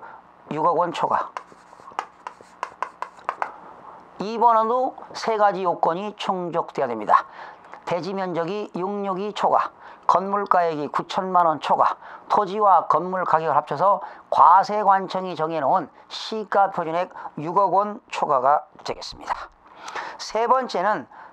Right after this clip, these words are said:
단독주택에 엘리베이터가 있습니다. 일구의 건물에 엘리베이터가 있다. 엘리베이터가 있고,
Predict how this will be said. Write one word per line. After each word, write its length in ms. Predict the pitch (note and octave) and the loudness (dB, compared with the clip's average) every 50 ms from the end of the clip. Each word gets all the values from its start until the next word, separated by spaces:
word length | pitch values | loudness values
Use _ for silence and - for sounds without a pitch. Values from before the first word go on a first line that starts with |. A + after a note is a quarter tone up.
| - - | -6 0
단독주택에 1000 | - - F#3+ A3 A#3 A3+ B3 - - - G#3+ G3 - G3 F3+ D#3 C#3+ D3+ D3+ - - | 4 4 4 4 4 0 0 0 -2 -4 -8 -6 -4 -4 -2 -2 -2 -2 -2 -2 -2
엘리베이터가 720 | F#3 G#3 A3+ A#3 A#3+ A3 A3+ A3 G#3 F3 - G3+ F3 F#3 E3+ | -2 -2 -2 -2 -4 -4 -4 -4 -4 -2 0 2 2 2 2
있습니다. 400 | D3+ - - D3 - - - - - - - - - - - - - - - - - - - - - - - - - - - - - - - - - - - - - - - - - - | 0 -4 -12 -12 -4 0 0 0 0 0 -8 -16 -18 -18 -20 -20 -20 -20 -20 -20 -20 -20 -20 -20 -20 -20 -12 -10 -10 -10 -10 -12 -12 -12 -12 -12 -14 -20 -20 -20 -20 -20 -16 -10 -8 -6
일구의 380 | F3 G3+ F#3+ F3 G3 F#3+ F#3 | -4 -4 -2 -2 -2 0 2
건물에 540 | - - D#3+ E3 D#3 D#3+ G3 G3+ D#3+ B2 - - - - - - - - - | 2 2 2 2 0 0 2 0 0 -2 -4 -10 -14 -10 -10 -12 -8 -4 -2
엘리베이터가 760 | D3+ F3+ G#3 G#3+ A3 A3 G3+ F#3+ F3+ D#3+ - F3 D#3+ E3 D3 | -2 -2 0 -2 -2 -2 -4 -4 -4 -4 -2 0 2 2 2
있다. 380 | A#2+ - - - - - - - - - - - - - - - - - - - - - - - - - - - - - - - - - - - - - - - - - - - - - - - - - | 0 -2 -2 -2 -2 -2 -4 -8 -18 -20 -20 -20 -20 -20 -20 -20 -20 -20 -20 -20 -14 -10 -8 -8 -8 -10 -20 -20 -20 -16 -14 -14 -14 -16 -20 -20 -20 -20 -20 -20 -18 -14 -14 -14 -14 -16 -18 -18 -6 -2
엘리베이터가 800 | - D#3 F#3 G3+ G#3 G3+ G3 F#3+ F3+ D#3 - E3 D#3+ D#3+ D#3+ C#3+ | 0 0 0 0 -2 -4 -4 -4 -4 -2 0 2 4 4 4 2
있고, 640 | B2+ B2+ - - - - E3 G3+ A3 A#3 A#3 A#3 | 0 -2 -4 -2 0 2 4 6 6 6 4 2